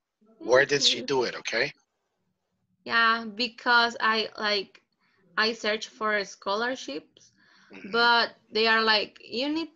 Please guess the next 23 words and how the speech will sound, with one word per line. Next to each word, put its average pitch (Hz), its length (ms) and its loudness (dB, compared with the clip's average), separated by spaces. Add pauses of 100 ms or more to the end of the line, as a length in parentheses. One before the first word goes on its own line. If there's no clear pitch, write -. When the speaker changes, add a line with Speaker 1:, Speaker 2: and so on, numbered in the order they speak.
Speaker 2:
to 294 120 -2
have 277 460 2
the 240 80 -2
eighty 247 300 -6
percent 233 640 -6
of 220 180 -12
English." 214 640 -4
Speaker 1:
I 139 100 6
would 190 180 6
recommend 180 540 4
Speaker 2:
Or 196 40 4
Speaker 1:
you, 196 80 2 (100)
uh, 147 60 2
Speaker 2:
you 127 60 -4
Speaker 1:
también, 143 540 2
um, 113 340 2 (280)
embassies. 151 420 2 (160)
Speaker 2:
And 254 80 2
I 226 60 -6
was - 0 -
like, 220 260 -4 (960)
"What?" 208 260 0 (680)
Speaker 1:
Embassies. 131 680 -2